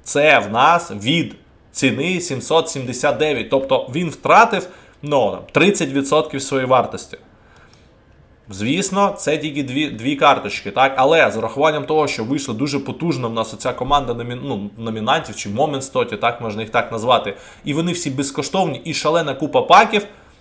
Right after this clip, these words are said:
що відбувається з іншим маркетом, він також почав вмирати. Наразі ми бачимо вже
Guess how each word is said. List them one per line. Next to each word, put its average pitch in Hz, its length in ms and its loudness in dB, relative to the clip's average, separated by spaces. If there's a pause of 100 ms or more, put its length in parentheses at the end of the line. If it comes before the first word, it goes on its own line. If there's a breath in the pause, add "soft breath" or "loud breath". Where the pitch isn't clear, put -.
(120 soft breath)
що 160 300 2
відбувається 135 680 2
з 113 220 -8
іншим 139 400 -4
маркетом, 175 560 2
він 139 160 -2
також 156 420 0
почав - 480 0
вмирати. 131 480 6
Наразі 160 420 4
ми 135 100 -4
бачимо 143 480 2
вже 143 380 2